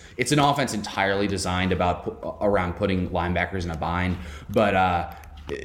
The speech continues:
they definitely had our, our linebackers chasing their tails a little bit for most of the second half. So, um,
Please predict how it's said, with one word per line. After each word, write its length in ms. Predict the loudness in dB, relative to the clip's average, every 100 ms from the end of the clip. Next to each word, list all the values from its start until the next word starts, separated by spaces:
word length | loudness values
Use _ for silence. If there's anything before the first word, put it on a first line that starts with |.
| -6
they 260 | 4 6 8
definitely 520 | 6 4 2 2 2
had 300 | 2 2 2
our, 400 | 2 2 0 -4 -2
our 220 | 2 4 4
linebackers 680 | 2 2 2 0 -2 -4 -4 -10 -10 -10 -10 -16 -16 -10
chasing 380 | 0 2 2 0
their 100 | -2
tails 440 | -4 -2 0 0
a 40 | 0
little 220 | 2 2
bit 340 | 2 0 -2
for 340 | -2 0 0 0
most 200 | -2 -2
of 60 | 0
the 80 | 0
second 320 | 0 0 -2
half. 300 | 0 -2 -2
So, 480 | 0 4 4 2 -2 -10 -10 -2
um, 580 | 0 2 2 0 -2